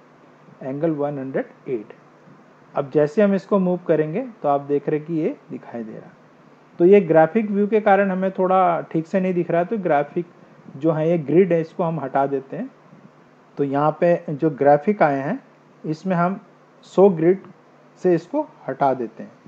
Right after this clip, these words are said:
तो इसको no grid चाहिए हमें। अब आप देखिए कि हमें एकदम, अ, जो हमारा surface एकदम clean दिखाई दे रहा है, इसमें अब हम इसको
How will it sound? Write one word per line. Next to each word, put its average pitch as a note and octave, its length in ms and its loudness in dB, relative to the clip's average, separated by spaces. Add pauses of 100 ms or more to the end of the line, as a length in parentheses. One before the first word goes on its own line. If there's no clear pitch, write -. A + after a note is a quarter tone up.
(340)
तो C#3+ 60 -2
इसको F3 240 0
no E3 200 2
grid E3+ 220 2
चाहिए E3 260 -6
हमें। G#3 240 -8 (520)
अब D#3 140 4
आप D#3+ 120 6
देखिए E3 380 0
कि F3+ 160 -4
हमें E3+ 240 -2
एकदम, E3 260 -6
अ, - 1160 -10 (720)
जो D3 140 0
हमारा D3 240 2
surface F#3 440 0
एकदम F3+ 260 -2
clean F#3+ 340 0
दिखाई E3+ 260 -2
दे C#3+ 160 -2
रहा E3 140 -2
है, A#3 120 -6
इसमें F3 320 -8
अब F3 180 0
हम E3+ 200 -4
इसको G3+ 320 -6